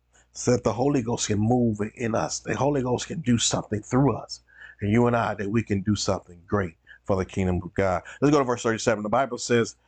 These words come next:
"For nothing shall be impossible." For with God, nothing shall be impossible. So again, nothing. Don't put anything past God. We believe in this is a season of miracle, a season of breakthrough, as we've been sharing with you over the next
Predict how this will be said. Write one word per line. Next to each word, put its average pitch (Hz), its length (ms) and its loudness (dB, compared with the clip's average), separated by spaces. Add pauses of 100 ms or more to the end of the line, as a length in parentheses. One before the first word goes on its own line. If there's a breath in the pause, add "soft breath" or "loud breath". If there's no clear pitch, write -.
(160)
"For 117 100 -2
nothing 123 160 0
shall 113 160 0
be 104 160 2
impossible." 95 500 -2 (460)
For 110 180 2
with 110 160 2
God, 123 220 0
nothing 107 180 -8
shall 104 160 2
be 98 120 0
impossible. - 500 -6
So 95 220 -4
again, 95 320 -2 (340)
nothing. 123 540 2
Don't 123 240 0
put - 240 -6
anything 113 420 0
past - 380 -6
God. - 120 -10 (1040)
We 127 120 4
believe 139 260 4
in 131 60 0
this 135 120 0
is - 60 -2
a 117 80 2
season 127 420 2
of 117 120 2
miracle, 120 460 0
a - 40 -20
season 120 440 -2
of 104 120 -2
breakthrough, 117 460 -2
as 98 120 -2
we've 101 120 -2
been 98 100 -4
sharing 120 340 0
with - 200 -4
you 90 60 -10
over 98 160 -8
the 98 100 -12
next 113 280 -2